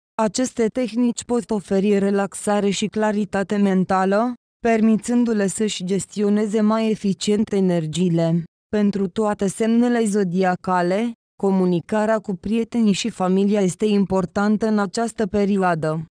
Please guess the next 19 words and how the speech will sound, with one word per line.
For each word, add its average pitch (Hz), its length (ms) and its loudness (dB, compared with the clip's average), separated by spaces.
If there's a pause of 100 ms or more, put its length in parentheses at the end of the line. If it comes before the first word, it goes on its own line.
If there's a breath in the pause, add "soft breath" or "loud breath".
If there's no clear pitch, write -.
(140)
Aceasta 226 460 -4
poate 220 360 0
fi 202 260 -2
o 196 80 2
modalitate 185 840 0
de 208 100 0
a 208 80 2
scăpa 208 460 -2
de 208 140 -2
lenevire 202 640 0
și 208 200 -4
de 185 140 0
a 180 120 0
crea 214 320 -2
conexiuni 208 760 0
sociale 190 640 -2
semnificative. 190 1160 -2 (300)
De 214 100 2
exemplu, 165 800 -4